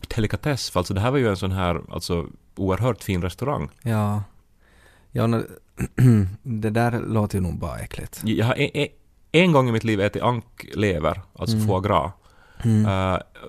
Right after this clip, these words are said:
Speaker 1: som, ehm,
Speaker 2: Det ska man ju inte göra.
Speaker 1: innan jag,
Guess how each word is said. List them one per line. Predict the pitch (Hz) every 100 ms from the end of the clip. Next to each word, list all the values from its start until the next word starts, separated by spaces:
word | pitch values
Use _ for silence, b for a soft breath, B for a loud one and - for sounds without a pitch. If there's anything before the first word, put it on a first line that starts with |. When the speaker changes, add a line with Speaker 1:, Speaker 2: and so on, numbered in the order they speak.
| -
Speaker 1:
som, | 92 - 98 92 92
ehm, | 92 90 87 -
Speaker 2:
Det | 113
ska | 113
man | 123
ju | 117
inte | 104 104
göra. | 107 107 107
Speaker 1:
innan | 139 170 156 117
jag, | 107 107